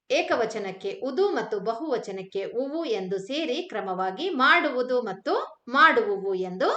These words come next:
ಬದಲಾಗುತ್ತದೆ. ಮಕ್ಕಳೇ, ಉತ್ತ, ದ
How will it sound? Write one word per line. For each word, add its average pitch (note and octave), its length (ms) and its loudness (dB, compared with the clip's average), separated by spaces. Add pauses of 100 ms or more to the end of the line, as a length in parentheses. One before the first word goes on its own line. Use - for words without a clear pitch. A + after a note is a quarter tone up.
(360)
ಬದಲಾಗುತ್ತದೆ. F#3 880 0 (760)
ಮಕ್ಕಳೇ, C#4 440 4 (300)
ಉತ್ತ, F#4 300 -2 (500)
ದ F3+ 80 2